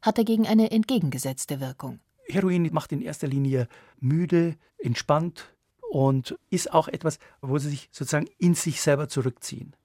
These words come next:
Speaker 2: Die Leute wollen dann auch nicht übermäßig gestört werden. Das ist eher so eine Substanz, die nicht allein konsumiert wird, aber für sich dann wirkt.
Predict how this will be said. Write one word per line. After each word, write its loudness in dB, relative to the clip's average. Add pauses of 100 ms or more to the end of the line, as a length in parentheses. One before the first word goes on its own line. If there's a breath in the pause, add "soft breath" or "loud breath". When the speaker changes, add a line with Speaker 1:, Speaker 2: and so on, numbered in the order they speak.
(300)
Speaker 2:
Die -8
Leute 0
wollen 2
dann -2
auch -2
nicht -4
übermäßig 2
gestört 0
werden. 2 (540 loud breath)
Das 0
ist 0 (320 soft breath)
eher 6 (180 loud breath)
so -2
eine 4
Substanz, 0 (220)
die -2 (600)
nicht 2
allein 6
konsumiert 0
wird, -2
aber 6
für 2
sich -4
dann -2 (120)
wirkt. -2